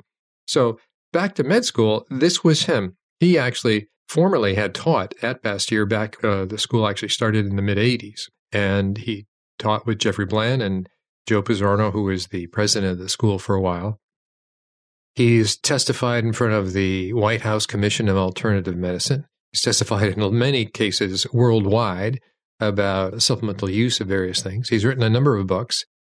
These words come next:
I'll ask you just to go on and Google his name, then go on to YouTube and put in Doctor Alan Gaby, and you'll see these various references and the various interviews that he has had.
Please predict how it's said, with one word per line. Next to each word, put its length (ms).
I'll 220
ask 400
you 200
just 360
to 80
go 300
on 400
and 240
Google 320
his 180
name, 340
then 160
go 180
on 280
to 600
YouTube 640
and 120
put 200
in 140
Doctor 320
Alan 240
Gaby, 500
and 100
you'll 80
see 160
these 300
various 380
references 560
and 100
the 40
various 380
interviews 480
that 120
he 120
has 160
had. 420